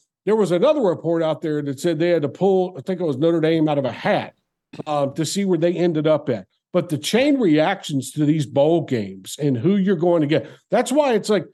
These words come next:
you know, you might think you have somebody at first, but then the S E C could come in and say, "No, no, no, we're gonna switch that one up." Duke was another one. Duke was hell-bent, and this is nothing against the Birmingham Bowl and the great people down there,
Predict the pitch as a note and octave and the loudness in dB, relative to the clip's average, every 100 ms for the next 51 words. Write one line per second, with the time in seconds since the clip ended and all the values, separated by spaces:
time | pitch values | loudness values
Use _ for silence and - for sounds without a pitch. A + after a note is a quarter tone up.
0 | _ - F#3+ D#3+ D3+ B3+ C4 B3 - - | _ -2 0 0 0 0 2 -2 -4 -2
1 | A3+ G3 A#3+ G#3+ A#3+ - A3+ A3 G#3+ G#3+ | -2 -2 -2 -2 -2 -4 -6 -4 -2 -4
2 | A#3 G3+ - G3 - F3+ G3 A3+ - F#3 | -6 -10 -4 -4 0 0 0 -2 -2 0
3 | F#3+ E3+ G#3 G#3+ G#3 - G#3+ G#3+ D3+ G3 | 2 2 2 0 -4 -4 -6 -8 -4 0
4 | F#3+ F#3 D#3+ D#3 G3 A#3+ A#3 F#3+ F3 - | 2 2 2 0 2 2 2 4 2 0
5 | - _ _ - G#3+ B3 G3+ - G#3+ - | -8 _ _ -2 2 2 0 0 -2 2
6 | F#3 F3 E3 E3 A#2 - _ - A#2 - | 2 2 0 -2 -2 -6 _ -20 -8 0
7 | B3 D4 - F#3 E3 D#3+ G#3+ C#3 G2+ - | 2 2 0 0 2 0 0 -2 -8 -10
8 | - B3+ C#4 F3 C#3+ - - F#3+ A3+ A3+ | -4 -2 -2 -2 -2 -4 -4 0 2 2
9 | E3 E3 B2 C3 G#3 A3+ D#3 C3+ F3 G3 | 2 0 0 -2 0 0 -2 0 0 -2
10 | A3 G3 F3 F3+ - B2+ C#3 E3 F3+ F3+ | -4 -4 -2 -4 -4 -2 -2 0 0 0
11 | F3 F3+ G#3 A3 - _ D3 A#2 G2+ B2+ | 0 0 0 -2 -10 _ -6 -6 -4 0
12 | F3+ F3+ F3+ E3 E3 D3+ D3+ C#3+ D3 G#2 | 0 2 0 0 0 2 2 2 0 -2